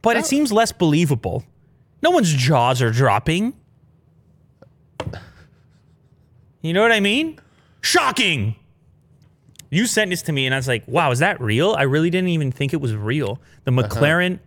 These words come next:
Speaker 1: Elva is a roofless, windshieldless supercar for I don't know who.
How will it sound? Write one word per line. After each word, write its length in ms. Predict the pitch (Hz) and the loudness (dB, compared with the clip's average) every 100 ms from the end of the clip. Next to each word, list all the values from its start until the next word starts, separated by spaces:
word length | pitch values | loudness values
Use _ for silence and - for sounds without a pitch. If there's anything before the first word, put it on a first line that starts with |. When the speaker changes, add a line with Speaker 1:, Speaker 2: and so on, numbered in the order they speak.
| - | -4
Speaker 1:
Elva 640 | 135 170 127 104 107 165 - _ _ _ _ _ _ | 0 2 2 2 0 -2 -10 _ _ _ _ _ _
is 280 | 151 165 147 | 0 2 2
a 280 | 147 123 110 | 4 4 2
roofless, 880 | 131 131 180 185 180 185 185 - - - _ _ _ _ 117 | 0 2 2 0 0 2 0 -4 -12 -16 _ _ _ _ -2
windshieldless 1160 | 120 160 185 - 175 160 139 147 139 - - - _ _ - | 2 2 2 0 2 2 2 0 0 -4 -12 -16 _ _ -12
supercar 880 | - 180 - 143 - 98 98 127 - _ _ _ | -2 0 0 -2 0 -2 -2 -6 -8 _ _ _
for 320 | - 175 180 - | -4 0 0 0
I 220 | 160 220 | -2 0
don't 260 | 208 190 180 | 0 0 2
know 200 | 196 180 | 4 4
who. 460 | 185 220 147 110 | 4 4 2 -2